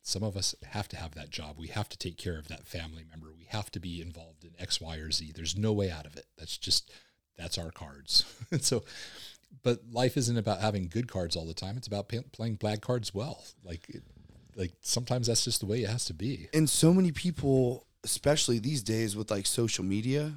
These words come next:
Speaker 2: you know, th-, even though we all know that social media is a highlight reel of someone's life, and we're all, we all can kinda agree, our subconscious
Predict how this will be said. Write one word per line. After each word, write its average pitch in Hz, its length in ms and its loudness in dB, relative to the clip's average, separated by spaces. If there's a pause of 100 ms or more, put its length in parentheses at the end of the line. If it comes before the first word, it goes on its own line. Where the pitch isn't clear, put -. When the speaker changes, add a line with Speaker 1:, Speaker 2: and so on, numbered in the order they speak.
(380)
Speaker 2:
you 113 120 -2
know, 107 160 0
th-, - 640 -16 (680)
even 160 300 4
though 196 120 8
we 147 220 8
all 151 200 8
know 113 540 2 (680)
that 123 260 6 (380)
social 120 400 0
media 113 400 4
is 110 280 4
a 98 240 0
highlight 107 460 2
reel 127 360 6
of 107 140 -4
someone's 107 380 0
life, 107 480 -2 (320)
and 117 100 2
we're 120 140 8
all, 120 240 10
we 123 100 6
all 123 220 8
can 107 360 -4 (200)
kinda 117 260 0
agree, 92 540 0 (1080)
our 120 100 2
subconscious 147 920 4